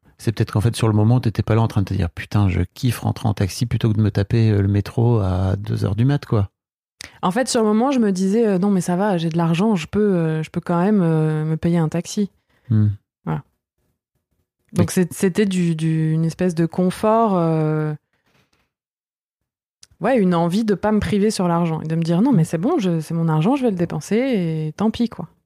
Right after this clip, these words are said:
Speaker 1: Ouais, je comprends. Mais
Speaker 2: Voilà.
Speaker 1: tu vois ce que je veux dire ? C'est un peu comme tes bons becs.
Speaker 2: Hmm.
Speaker 1: C'est qu'en fait, euh, tu les prenais et tu t'achetais des bons becs et tu les bouffais tous d'un coup.
Speaker 2: Ouais.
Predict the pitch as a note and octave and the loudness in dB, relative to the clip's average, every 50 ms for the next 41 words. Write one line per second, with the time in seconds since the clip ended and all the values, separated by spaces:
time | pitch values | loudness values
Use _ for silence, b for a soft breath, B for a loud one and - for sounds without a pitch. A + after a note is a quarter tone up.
0 | _ - F#3 F#3 - - - G#2 - - E3 D#3+ - - - A2+ - E3 D#3+ D3+ | _ -4 -4 -2 0 0 0 0 2 0 -2 -2 -2 -4 -2 -2 -2 -2 -4 -10
1 | - - _ _ _ _ _ - B2 C#3+ E3+ - - C#3+ B2 C3+ C3+ C#3+ E3+ D#3+ | -12 -16 _ _ _ _ _ 0 2 2 2 2 0 2 2 2 2 2 0 0
2 | - - - E3+ - - - G#2+ G#2 G#2+ - C3+ - - A#2 A2 - A#2 A2 G#2+ | -2 -6 -14 -14 -10 -4 -2 0 2 2 2 0 2 2 0 0 2 2 2 2
3 | A2 A2 B2+ - - - - - _ _ _ - F#3 F#3 F3+ F3 D#3+ - _ _ | 4 2 2 0 -4 -10 -20 -20 _ _ _ -4 -2 0 0 0 -2 -6 _ _
4 | _ - - A#2 - A2 F#2+ G#2+ B2+ - - A2+ G#2 G2+ G2 G2 G2 - - - | _ -10 -6 -2 0 0 0 0 0 0 0 2 2 4 4 2 2 0 0 0
5 | G#2 G#2 - - - G#2+ G#2 A#2+ C3+ C#3 C3 A2 - - - A#2+ A2+ A2 A2+ A#2+ | 0 0 0 0 0 2 2 4 4 2 2 0 0 -2 -2 -2 0 0 0 0
6 | A#2+ - C3+ C#3 - _ - G#2 - - B2 A2 G#2+ A2 A2 G#2 C3 C3+ - A#2+ | -2 -4 -8 -16 -12 _ -4 -2 0 2 2 2 2 4 2 2 2 0 -2 -4
7 | - - G#2 G#2 G#2 G#2 G#2 - A#2 A2 - - B2 A2+ A#2+ A#2 - - C#3 - | -2 0 0 0 2 0 0 0 0 0 0 0 0 2 2 2 2 0 -2 -2
8 | - F#3 F3+ - | -2 -2 -2 -2